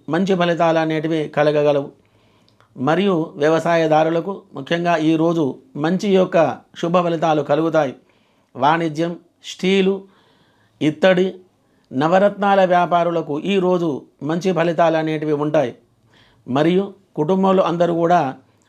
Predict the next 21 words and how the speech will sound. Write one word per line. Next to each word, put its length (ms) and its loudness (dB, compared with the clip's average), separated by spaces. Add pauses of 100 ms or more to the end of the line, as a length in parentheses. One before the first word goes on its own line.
(100)
అనుకూలమైనటువంటి 880 -2
ఫలితాలు 500 0
కలిగి 300 2 (520)
శుభంగా 400 2 (120)
ఉంటారు. 320 0 (600)
ఉద్యోగస్తులకు 680 0 (140)
ఈరోజు 360 0 (300)
మంచి 220 0 (160)
వాతావరణం 640 0
కలిగి 300 2
ఉంటుంది. 300 -2 (800)
మరి 180 4 (300)
ఇతరత్ర 440 2 (220)
వ్యవహారం 440 4 (100)
చేసేవారికి, 640 0 (760)
అన్ని 160 0 (100)
వృత్తుల 380 2
వారికి 300 -2 (160)
ఈరోజు 360 2 (540)
గ్రహచార 440 2 (100)
స్థితి 220 -4